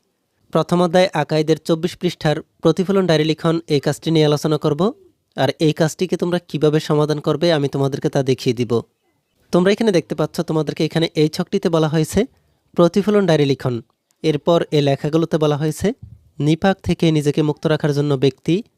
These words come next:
পরিবার, বিদ্যালয় ও সমাজ জীবনে আমি যেসব ভালো কাজ করব এবং যেসব মন্দ কাজ পরিহার করব।"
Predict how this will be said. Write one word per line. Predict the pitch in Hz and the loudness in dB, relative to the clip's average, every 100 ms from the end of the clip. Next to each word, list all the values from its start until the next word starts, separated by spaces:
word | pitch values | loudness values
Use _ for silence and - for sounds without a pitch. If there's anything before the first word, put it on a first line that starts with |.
| _ _ _ | _ _ _
পরিবার, | 170 175 180 190 | 0 2 4 2
বিদ্যালয় | 151 143 147 151 151 - | 0 -2 0 2 0 0
ও | 151 | -4
সমাজ | - 156 160 | -2 -4 -2
জীবনে | 143 156 165 | -2 0 0
আমি | 151 147 | 0 -2
যেসব | 135 143 165 139 | -2 -2 -2 -8
ভালো | - 139 147 | -4 -2 0
কাজ | 156 - | -2 -2
করব | 156 135 165 - _ _ _ _ | -2 2 0 0 _ _ _ _
এবং | 156 151 190 - | 0 2 0 -2
যেসব | 135 151 - - | 0 0 0 -2
মন্দ | 156 165 | -2 0
কাজ | 165 165 | 0 0
পরিহার | - 160 139 139 | 0 0 2 0
করব।" | 143 117 | -2 0